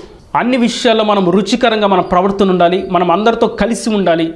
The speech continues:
ఎవరికి మేము వేరు అని తెలియచేసే విధంగా మనం వారికి దూరంగా, వీళ్ళకి దూరంగా ఉండి అసమాధానంగా ఉండకూడదు, ఐక్యతగా ఉండాలని మరి తెలియచేస్తుంది. మరియు నిల్వ చేయడానికి ఏ విధంగా ఉప్పును వాడతారో ఆ విధంగా మనం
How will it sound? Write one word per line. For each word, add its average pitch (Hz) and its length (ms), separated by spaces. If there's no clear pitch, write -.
ఎవరికి 220 380
మేము 185 200
వేరు 202 420
అని 170 140
తెలియచేసే 196 540
విధంగా 170 440
మనం 175 380
వారికి 180 540
దూరంగా, 208 440
వీళ్ళకి 190 380
దూరంగా 185 380
ఉండి 170 460
అసమాధానంగా 190 600
ఉండకూడదు, 165 340
ఐక్యతగా 190 480
ఉండాలని 180 380
మరి 170 240
తెలియచేస్తుంది. 185 540
మరియు 185 360
నిల్వ 190 300
చేయడానికి 233 380
ఏ 226 40
విధంగా 220 240
ఉప్పును 202 240
వాడతారో 190 340
ఆ 175 40
విధంగా 185 420
మనం 185 300